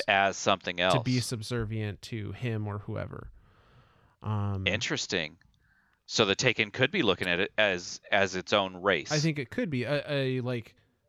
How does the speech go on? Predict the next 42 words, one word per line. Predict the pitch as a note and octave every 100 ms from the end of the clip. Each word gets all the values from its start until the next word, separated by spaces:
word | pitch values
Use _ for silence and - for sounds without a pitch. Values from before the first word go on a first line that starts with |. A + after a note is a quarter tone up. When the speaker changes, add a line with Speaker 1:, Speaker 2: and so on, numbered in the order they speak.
| _ _ _ _
Speaker 1:
subservient, | - - C#3+ B2 - C#3+ C#3 C3+ C3+ A#2+
pre-programmed | - - D3+ C3+ - D3 D#3 D3 A#2+ A2 G#2
race, | G#2+ G#2 G2+ -
but | - A#2
still | - - D3 C3 A#2 A2+ -
another | B2+ B2+ A2 E2 G2
race. | G#2+ - - - - _
Speaker 2:
But | A2+ -
still | - A2+ G#2+
its | -
own | G2+ G2
ra-, | -
like, | A#2 G#2+ A2+
if, | G#2 B2 - -
if | A2+
it, | C3 D3+
if, | B2 A2+ -
if | B2 G#2
the, | A#2 G#2+ - -
if | - G#2+
we're | C3+
to | F3
believe | D#3+ C3+ B2
this, | F#2+ F2+ -
right? | G2 G2+
Like, | G2
if | G2
we're | A#2+ C#3+
to |
believe | D3 C3 A2+
that | G#2+ -
the, | G#2 G#2+ - - -
that | G#2 - -
the | G#2+
power | B2+ A#2 B2+
that | B2+
he's | A#2+ G2+
using | G2+ G#2 G2+ F#2 F#2 - - _ _
is | - A2+ A#2 A2 - - _ _ _ _
changing | - - A#2+ B2+ C3 C#3+
the | A2+ G#2+
existence | F#2+ F#2 F#2+ A2+ - G2+ F2+ - -